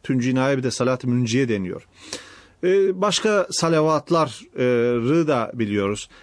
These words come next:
En kısası, en azından "Allahümme salli ala Muhammed" demektir. Ama "Allahümme salli ala Muhammed ve ala ali Muhammed" dersek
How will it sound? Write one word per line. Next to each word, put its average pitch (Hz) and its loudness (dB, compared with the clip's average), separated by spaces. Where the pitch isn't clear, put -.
En 262 -2
kısası, 185 0
en 226 0
azından 175 0
"Allahümme 165 0
salli 160 0
ala 123 0
Muhammed" 110 0
demektir. 101 -4
Ama 185 0
"Allahümme 170 2
salli 160 0
ala 139 2
Muhammed 214 0
ve 160 0
ala 151 2
ali 240 0
Muhammed" 139 0
dersek 123 -2